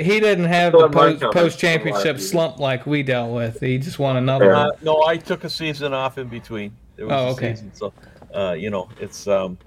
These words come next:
Speaker 3: every other one, and this, this season isn't one, that's for sure. I just, I haven't been around enough to, to race, and, uh, now I've been looking at my summer, and my summer season will be, uh, I'll, I'll be clinging, hoping to just stay in Rebels, you know, just, uh,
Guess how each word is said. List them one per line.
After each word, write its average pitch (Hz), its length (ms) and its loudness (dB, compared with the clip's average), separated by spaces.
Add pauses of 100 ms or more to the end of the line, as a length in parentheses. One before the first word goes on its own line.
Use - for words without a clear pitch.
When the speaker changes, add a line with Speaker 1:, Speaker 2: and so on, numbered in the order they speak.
(680)
Speaker 3:
every 113 240 -2
other 110 200 0
one, 98 240 -4
and 98 140 -12
this, 104 180 -12
this 113 220 -12
season 95 400 -14
isn't 92 240 -14
one, 92 240 -10
that's 95 200 -12
for 92 120 -18
sure. 90 260 -10
I 90 100 -6
just, 92 260 -20
I 117 80 0
haven't 120 180 0
been 101 80 -8
around 110 300 -4
enough 92 380 -10
to, 87 140 -12 (720)
to 85 80 -12 (160)
race, 82 260 -20
and, 82 260 -18
uh, 82 260 -6 (120)
now 107 120 -2
I've 104 100 -4
been 104 120 -10
looking 107 300 -10
at - 80 -12
my 90 120 -6
summer, 107 320 -8
and 87 100 -8
my 90 120 -6
summer 110 340 -8
season 87 560 -12
will 82 160 -8
be, 82 400 -14
uh, 78 220 -4 (760)
I'll, 85 240 -2
I'll 101 120 -2
be 90 100 -10
clinging, 104 560 -8
hoping 95 380 -10
to 85 100 -10
just 92 220 -12
stay 95 200 -4
in 82 80 -6
Rebels, 90 600 -8
you 85 100 -14
know, 85 220 -12
just, - 380 -20
uh, 80 160 -6